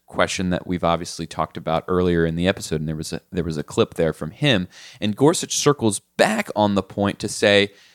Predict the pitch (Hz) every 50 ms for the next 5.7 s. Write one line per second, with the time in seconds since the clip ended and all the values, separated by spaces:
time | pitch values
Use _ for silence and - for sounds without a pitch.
0 | _ _ _ _ _ _ _ - 104 101 95 101 110 - - - - - 98 -
1 | - - 135 139 143 151 160 156 - 110 95 98 101 101 - 107 107 98 92 78
2 | 78 80 80 85 90 - - - 80 85 - - 95 90 87 90 87 - - 87
3 | 87 85 - - 85 85 80 78 85 80 82 82 85 82 78 - 85 82 82 85
4 | 80 - - - 175 - - 127 110 104 - 104 - - - 117 123 139 170 208
5 | 190 143 120 127 135 139 139 139 117 113 123 156 196